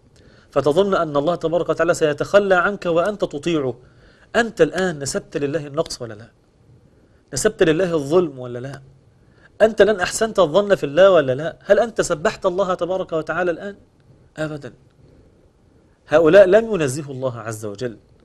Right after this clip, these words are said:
لذلك ربنا عز وجل قال: "فذلكم ظنكم الذي ظننتم بربكم أرداكم فأصبحتم من الخاسرين". إياك أن تظن في الله ظن السوء،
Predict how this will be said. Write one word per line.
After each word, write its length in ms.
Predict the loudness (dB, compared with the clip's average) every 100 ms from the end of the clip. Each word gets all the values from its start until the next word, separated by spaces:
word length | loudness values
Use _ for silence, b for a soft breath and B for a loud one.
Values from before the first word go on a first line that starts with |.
| _ _ -4
لذلك 360 | 2 4 2
ربنا 200 | -2 -2
عز 240 | 0 -2 -4
وجل 100 | 2
قال: 280 | 6 6 4 b b b
"فذلكم 600 | 2 6 8 6 0 -4
ظنكم 600 | -4 -4 -4 -2 -4 -4
الذي 460 | -2 0 0 0
ظننتم 640 | -2 -2 -2 -4 -8 -8 -2
بربكم 600 | 2 2 0 -4 -4 -2 2
أرداكم 1080 | 2 2 4 6 6 6 6 4 0 -10 -6
فأصبحتم 920 | -6 -4 -8 0 0 0 -16 -16 -14
من 440 | -12 -10 -8 -6
الخاسرين". 800 | -6 -6 -10 -8 -10 -10 -12 -16 _ _ b b b b
إياك 460 | 0 6 8 6 2
أن 220 | -4 -6
تظن 600 | -8 -6 -6 -8 -12 -12
في 140 | -10
الله 680 | -12 -8 -6 -4 -6 -10 -10
ظن 460 | -6 -6 -8 -14 -12
السوء، 560 | -12 -12 -10 -10 -12